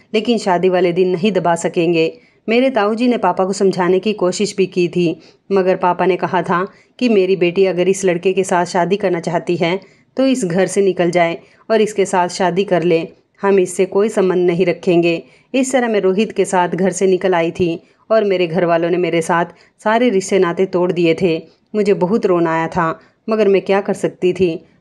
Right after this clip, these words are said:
प्यार को जीतने के लिए कुर्बानी तो देनी ही पड़ती है। इस तरह रोहित और मैंने कोर्ट मैरिज कर ली थी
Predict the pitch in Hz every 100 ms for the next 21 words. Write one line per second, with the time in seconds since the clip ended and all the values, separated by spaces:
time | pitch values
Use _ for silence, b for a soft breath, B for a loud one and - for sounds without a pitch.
0 | - 202 247 254 233 185 185 190 190 185
1 | 180 185 170 175 175 175 180 196 b _
2 | 180 185 185 175 214 185 165 180 170 175
3 | 165 b b _ 233 - 196 170 175 170
4 | 190 185 175 170 165 175 190 b - 214
5 | 190 190 180 185 - 196 180 175 175 180